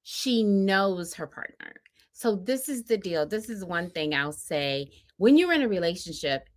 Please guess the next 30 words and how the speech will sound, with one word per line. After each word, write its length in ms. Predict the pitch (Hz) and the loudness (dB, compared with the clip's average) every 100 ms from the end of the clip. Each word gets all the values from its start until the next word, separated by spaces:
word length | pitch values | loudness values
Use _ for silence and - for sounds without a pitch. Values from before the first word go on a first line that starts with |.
| - | -4
and 240 | 170 165 | -2 0
you 160 | 156 160 | -2 -4
know 420 | 156 160 170 180 | -4 -2 0 0
what 360 | 208 196 180 - | 0 -2 -4 -4
the 80 | 185 | -10
person 520 | - 151 151 160 151 | -6 -6 -6 -6 -8
has 320 | 151 147 151 | -4 -4 -4
historically 920 | 147 139 - - 160 170 180 220 220 202 147 | -6 -8 -6 0 2 2 0 -2 -2 -6 -10
done, 560 | 156 165 156 156 208 247 _ | 2 4 4 2 -2 -6 _
said, 640 | - - 170 147 143 139 - _ _ | -12 0 4 4 4 0 -8 _ _
or 160 | 165 151 - - | -2 -2 -2 0
acted, 480 | 156 - - - - _ _ - _ - | 0 -2 -14 -14 -16 _ _ -20 _ -2
and 200 | 180 175 | 0 0
something 800 | - - 220 240 - 311 311 320 - | -2 6 8 8 4 0 2 0 2
is, 640 | 160 131 131 151 - - _ _ _ _ - - _ - | 2 2 -2 -6 -10 -16 _ _ _ _ -14 -14 _ 2
they 140 | 190 | 4
do 140 | 185 233 | 6 6
something 280 | 226 202 180 | 6 6 4
that 120 | 160 - | 2 -2
looks 240 | 185 185 180 | -4 0 0
like 180 | - | -2
totally 480 | - - 240 285 285 | -4 4 4 6 2
different 680 | 208 233 240 185 127 - - - | 4 4 4 0 -4 -4 -12 -2
than 180 | 175 170 | 2 4
what 140 | 185 | 2
they 120 | 185 156 | 2 0
normally 420 | 160 170 208 233 | 2 2 2 2
do, 440 | 233 262 269 269 - _ _ _ _ - | 2 0 0 -2 -8 _ _ _ _ -10
check 400 | - 226 220 208 | 0 2 2 -2
in. 220 | 151 | -4